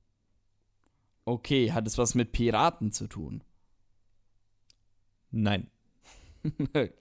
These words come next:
Speaker 1: Gut, mehr kenn ich nicht. Ich kenn nur Gesetze und Piraten.
Speaker 2: <laughs> Gut,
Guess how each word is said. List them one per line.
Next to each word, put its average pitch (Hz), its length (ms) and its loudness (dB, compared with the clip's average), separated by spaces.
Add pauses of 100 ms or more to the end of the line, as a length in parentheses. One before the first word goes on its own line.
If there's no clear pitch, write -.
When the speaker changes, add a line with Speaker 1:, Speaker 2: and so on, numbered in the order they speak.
(520)
Speaker 1:
Gut, 135 180 6
mehr 120 140 4
kenn 135 160 4
ich 127 100 4
nicht. 113 160 0
Ich - 40 -14
kenn 131 120 4
nur 131 80 4
Gesetze 120 400 2
und 117 120 2
Piraten. 110 600 0 (680)
Speaker 2:
<laughs> - 640 0
Gut, 302 160 6